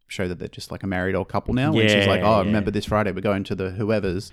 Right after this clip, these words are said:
Speaker 1: And Kramer's like, "What?" You know, and they, but they get over it. It's a quick bit of tension
Speaker 2: Yeah,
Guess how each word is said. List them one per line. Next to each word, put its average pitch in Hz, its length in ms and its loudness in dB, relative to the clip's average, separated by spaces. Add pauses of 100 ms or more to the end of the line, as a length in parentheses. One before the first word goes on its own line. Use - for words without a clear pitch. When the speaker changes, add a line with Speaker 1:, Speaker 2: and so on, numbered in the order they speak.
(120)
Speaker 1:
And 101 80 -12
Kramer's 113 300 -2
like, 85 100 -4
"What?" 139 320 -2
You 117 140 -2
know, 92 240 0
and 110 120 0
they, 104 160 2
but - 200 0
they 160 80 2
get 143 120 4
over 120 300 2
it. - 160 -8 (140)
It's - 160 -14
a 90 260 -6
quick - 300 -2 (260)
bit 101 100 -4
of 92 80 -6
tension 92 420 -8
Speaker 2:
Yeah, 147 140 4